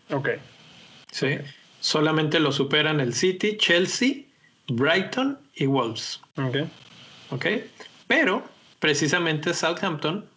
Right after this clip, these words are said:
Speaker 2: va contra Chelsea, que solamente lo supera Manchester City. <laughs> Entonces, Brighton, digo, va-, eh, Southampton tiene un partido duro.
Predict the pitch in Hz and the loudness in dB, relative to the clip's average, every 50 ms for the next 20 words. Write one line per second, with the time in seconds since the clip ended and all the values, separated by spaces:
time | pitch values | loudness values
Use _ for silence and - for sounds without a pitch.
0 | _ - 143 139 143 139 139 139 165 160 147 139 147 127 117 - - - - 220 | _ -4 -2 0 0 0 0 0 -2 -2 0 0 -2 -2 -2 -4 -2 -2 0 0
1 | 247 226 - 151 - - - - _ _ _ _ _ _ - - _ - - 160 | 0 0 -2 -2 -4 -6 -12 -20 _ _ _ _ _ _ -20 -20 _ -4 -2 -2
2 | 127 - 151 135 139 139 143 143 135 143 151 135 127 - 147 135 139 135 139 160 | 0 2 2 2 2 2 2 2 2 2 0 0 0 0 -2 -2 0 0 0 0
3 | 185 196 - - _ _ _ - 139 123 104 - 139 - - 131 - - - - | -2 -4 -8 -14 _ _ _ -6 -6 -4 -4 -4 -6 -4 -6 -6 -6 -6 -8 -8
4 | - - - _ _ _ _ _ _ _ - - - - - - - - - - | -12 -16 -20 _ _ _ _ _ _ _ -20 -20 -20 -20 -20 -20 -20 -20 -20 -16
5 | - - - - - 196 - - 165 - - - 170 - - - - - - - | -16 -16 -10 -6 -4 -4 -4 -4 -6 -6 -4 -6 -6 -6 -8 -16 -18 -16 -14 -12
6 | - - - - - - - - - - - - 147 139 143 156 143 147 165 143 | -12 -12 -12 -10 -10 -10 -12 -12 -14 -8 -4 -2 -2 0 2 2 2 2 2 2
7 | 143 147 143 160 180 208 214 208 - 226 220 180 156 170 165 160 156 147 143 156 | 0 0 2 2 4 2 2 2 0 0 2 2 4 4 4 2 2 2 2 2
8 | 160 156 160 151 147 143 139 143 - 196 202 202 202 214 214 208 - 220 214 214 | 2 2 2 0 2 0 0 0 0 0 -2 0 -2 -4 -4 -2 -2 -4 -2 0
9 | 208 190 185 190 185 - 160 143 139 170 156 139 123 113 127 160 214 220 247 - | 0 0 0 0 0 0 0 0 0 2 2 2 2 2 0 2 2 2 0 -2
10 | - - | -4 -8